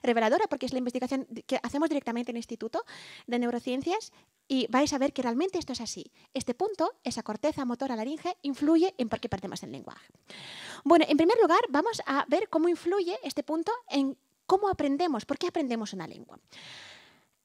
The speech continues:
Eh, si estamos hablando de una corteza motora laríngea, está claro que lo que determina es que nosotros podamos hablar.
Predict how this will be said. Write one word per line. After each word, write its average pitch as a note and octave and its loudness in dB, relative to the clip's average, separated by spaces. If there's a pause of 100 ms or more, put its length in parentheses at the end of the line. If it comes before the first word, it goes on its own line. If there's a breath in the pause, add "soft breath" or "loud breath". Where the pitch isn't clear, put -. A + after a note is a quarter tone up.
Eh, C#4 10
si D#4+ 2
estamos B4 4
hablando F4 6
de D#4+ 6
una D4+ 4
corteza E4 2
motora C#4+ 2
laríngea, C4+ -2
está C4 -2
claro C#4 4
que - 0
lo A#3+ 4
que A3 -2
determina A#3+ 0
es C4+ -8
que - -8
nosotros A#3+ -6
podamos G#3+ -6
hablar. E3+ -12